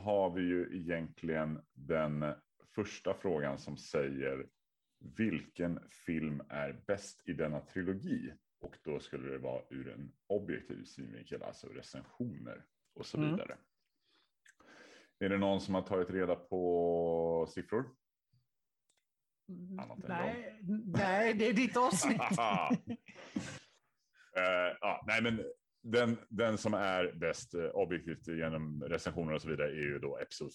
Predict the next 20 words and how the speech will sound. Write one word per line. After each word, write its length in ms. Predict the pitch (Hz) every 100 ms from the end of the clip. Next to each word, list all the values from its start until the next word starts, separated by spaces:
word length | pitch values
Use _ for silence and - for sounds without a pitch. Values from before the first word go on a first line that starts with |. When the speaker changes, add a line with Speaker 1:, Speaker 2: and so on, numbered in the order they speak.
| -
Speaker 1:
fyra. 200 | 57 - - _ _ -
Eh, 260 | 71 67 - _
Speaker 2:
Mm. 160 | 151 95
Speaker 1:
eh, 280 | 92 76
men 600 | 71 85 90 80 80 78 -
bara 280 | 87 78 76
snäppet 1000 | - - - - 101 90 - - - -
bättre 280 | - - -
än 80 |
episod 280 | - - -
fem. 140 | - - _ _ - - - - _
Eh, 480 | 65 50 50 50 - 50 _ _ _ _
detta 540 | 78 76 - 78 69 64
då 360 | 76 71 69 -
episod 340 | - - 71
fem 360 | - 73 65 65
har 420 | - 69 65 62 64
en 260 | 65 64 - _ _ _ _ -
mycket 540 | 78 78 - - 69 - -
lägre 1160 | 80 78 73 76 71 67 67 69 67 64 62